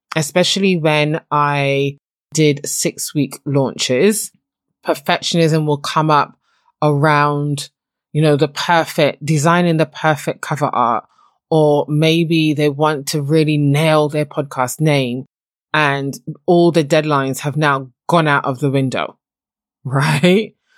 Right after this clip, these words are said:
Or maybe when it comes time to recording their episodes, they have recorded episodes one twenty times. Like, real story. I've had a client record her first episode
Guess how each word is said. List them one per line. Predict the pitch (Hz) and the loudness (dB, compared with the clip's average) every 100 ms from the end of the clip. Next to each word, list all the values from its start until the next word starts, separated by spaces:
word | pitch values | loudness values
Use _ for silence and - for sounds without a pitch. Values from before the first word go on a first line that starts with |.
| _ _ | _ _
Or | 170 160 | 2 2
maybe | 156 156 175 180 170 165 165 - | 4 2 2 2 2 0 -2 -4
when | 165 | -2
it | 160 - | -2 -4
comes | - 165 160 147 | -2 0 0 -4
time | - 160 151 | -4 -2 0
to | 147 151 | -2 -4
recording | 156 147 - - 165 151 147 | -4 -6 -4 0 2 2 2
their | 143 135 | 0 0
episodes, | 160 165 151 131 127 120 - - _ _ _ - | -4 -4 -4 -2 -2 -4 -8 -14 _ _ _ 0
they | 165 165 | 2 2
have | 160 143 | 2 0
recorded | 151 143 165 151 143 143 | -2 0 2 2 2 -2
episodes | 147 147 - 147 139 131 | -4 -4 -2 0 0 -2
one | 131 151 131 135 135 - | 0 0 0 -2 -6 -10
twenty | - - 139 131 | -10 -2 -2 -2
times. | - 107 98 - - | -4 -6 -6 -10 -4
Like, | 143 131 117 - _ _ _ _ _ | 0 2 0 -4 _ _ _ _ _
real | 139 131 156 147 | -6 0 2 0
story. | - 143 123 117 | 0 2 2 2
I've | 120 | 0
had | 135 135 | -2 -4
a | |
client | 131 143 127 123 - _ _ _ | -2 0 0 0 -4 _ _ _
record | - 139 - 151 | -4 -2 0 0
her | 139 | 0
first | 139 160 147 143 | -2 0 -2 -2
episode | 135 139 135 135 127 127 | -4 -4 -4 -2 -4 -6